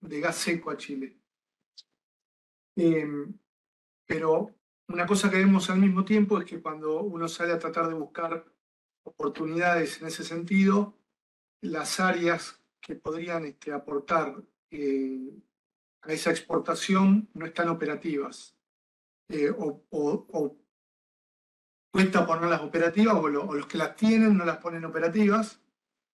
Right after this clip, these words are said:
y de alguna manera, este, eh, eh, algunos jugadores importantes se fueron de ahí para irse al líquido, de Vaca Muerta, y otros las tienen, pero que no están operativas. Entonces, ¿cómo podemos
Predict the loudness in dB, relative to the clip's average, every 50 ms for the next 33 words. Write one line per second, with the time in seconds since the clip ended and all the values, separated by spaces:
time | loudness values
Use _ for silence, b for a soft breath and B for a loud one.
0 | _ _ _ _ _ _ _ _ -6 -4 -2 0 0 2 2 4 4 4 4 2
1 | 2 2 2 2 4 4 4 2 0 -6 -8 -4 -2 0 0 -2 -4 _ _ _
2 | _ _ _ _ _ _ _ _ _ _ _ _ _ _ _ -16 -14 -12 -12 -12
3 | -12 -12 -14 -16 -18 _ _ _ _ _ _ _ _ _ -20 -20 -18 -16 -14 -12
4 | -10 -8 -6 -6 -6 -6 -8 -12 -18 _ _ _ _ _ _ -10 -6 -2 -2 -2
5 | -2 -4 -6 -6 -6 -6 -4 -4 -4 -2 -2 -4 -6 -6 -10 _ _ _ _ _
6 | _ _ _ _ _ _ _ _ _ -12 -10 -10 -6 -2 0 0 0 2 2 4
7 | 4 4 4 4 2 0 -2 -2 -4 -4 -4 -2 0 2 4 4 4 4 4 4
8 | 4 4 4 0 -4 -10 _ _ _ _ _ _ _ _ _ _ _ _ _ _
9 | _ _ _ _ _ _ _ -16 -12 -12 -8 -6 -4 -2 0 0 0 0 0 2
10 | 2 2 4 2 2 0 0 2 2 2 2 2 0 -4 -6 -6 -6 -2 2 4
11 | 4 6 6 6 4 4 2 -2 -6 -8 -8 -10 _ _ _ _ -14 -14 -12 -12
12 | -10 -8 -8 -8 -8 -8 -10 -10 -10 -10 -10 -10 -10 -10 -10 -10 -12 -12 -12 -12
13 | -12 -12 -14 _ _ _ _ _ _ _ _ _ _ _ _ _ _ _ _ _
14 | -2 0 2 2 2 2 2 2 4 4 4 2 0 -4